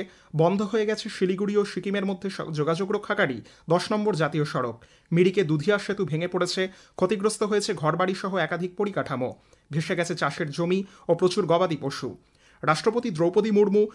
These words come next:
উপরাষ্ট্রপতি সিপি রাধাকৃষ্ণন এবং প্রধানমন্ত্রী নরেন্দ্র মোদী দার্জিলিংয়ের প্রাণহানির ঘটনায় গভীর শোক প্রকাশ করেছেন।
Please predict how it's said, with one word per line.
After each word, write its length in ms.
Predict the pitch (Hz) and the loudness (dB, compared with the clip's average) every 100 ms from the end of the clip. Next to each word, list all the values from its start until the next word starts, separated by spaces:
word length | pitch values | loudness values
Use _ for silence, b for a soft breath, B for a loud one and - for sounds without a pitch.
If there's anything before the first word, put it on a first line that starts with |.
| B | B
উপরাষ্ট্রপতি 600 | 185 196 196 - 202 208 | 4 6 2 0 -4 -4
সিপি 300 | 196 196 196 | -4 -4 0
রাধাকৃষ্ণন 680 | 156 151 185 196 - 196 196 B - | 0 0 -2 -4 0 -2 -2 B 0
এবং 200 | 175 185 | 2 2
প্রধানমন্ত্রী 500 | 170 165 208 208 208 | 0 -2 -2 -4 -2
নরেন্দ্র 340 | 147 175 208 | 0 0 0
মোদী 280 | 214 165 123 B B 151 | -2 -2 -6 B B 0
দার্জিলিংয়ের 500 | 160 160 208 208 208 | 2 2 0 -2 0
প্রাণহানির 480 | 156 165 196 208 | 2 2 0 -4
ঘটনায় 360 | 160 170 190 196 | -2 -2 -2 0
গভীর 240 | 165 147 | -2 -2
শোক 220 | 190 - 214 | -4 -6 -4
প্রকাশ 240 | 160 135 - | -4 -4 -4
করেছেন। 440 | 151 135 - 120 | -4 -2 -4 -6